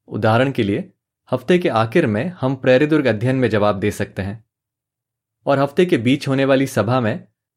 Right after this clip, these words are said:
हम ढूंढे अनमोल रत्न भाग में, मंडली के बाइबल अध्ययन में और ऐसे दूसरे भागों में जवाब दे सकते हैं, जिनमें सवाल किए जाते हैं।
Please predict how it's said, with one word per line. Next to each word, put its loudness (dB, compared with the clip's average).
हम 0
ढूंढे 2
अनमोल 2
रत्न 0
भाग 0
में, -6
मंडली 2
के 0
बाइबल 2
अध्ययन -2
में -8
और 0
ऐसे 2
दूसरे 2
भागों 0
में 0
जवाब 2
दे 0
सकते -4
हैं, -8
जिनमें -2
सवाल 0
किए -2
जाते -4
हैं। -12